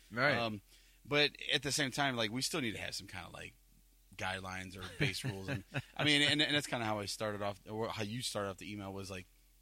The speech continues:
Speaker 2: you know, I kinda move, I kinda move some content around, but, like,
Speaker 1: Oh,
Speaker 2: yeah,
Speaker 1: yeah,
Speaker 2: dude, I
Speaker 1: yeah,
Speaker 2: mean,
Speaker 1: yeah.
Speaker 2: we still have to follow F C C gu-, uh,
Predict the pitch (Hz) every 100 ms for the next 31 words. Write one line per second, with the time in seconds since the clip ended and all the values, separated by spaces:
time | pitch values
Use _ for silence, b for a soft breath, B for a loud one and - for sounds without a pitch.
0 | _ 117 107 95 87 - _ _ _ _
1 | _ _ _ _ _ _ _ _ 131 -
2 | 151 139 143 135 139 202 156 147 139 -
3 | 120 104 - 113 104 120 104 98 104 123
4 | B B B 156 165 147 143 214 104 98
5 | 160 - 95 - 92 87 131 120 147 175
6 | 113 - - 117 113 98 95 - b b
7 | b 107 - 110 95 - 101 95 92 -
8 | 101 92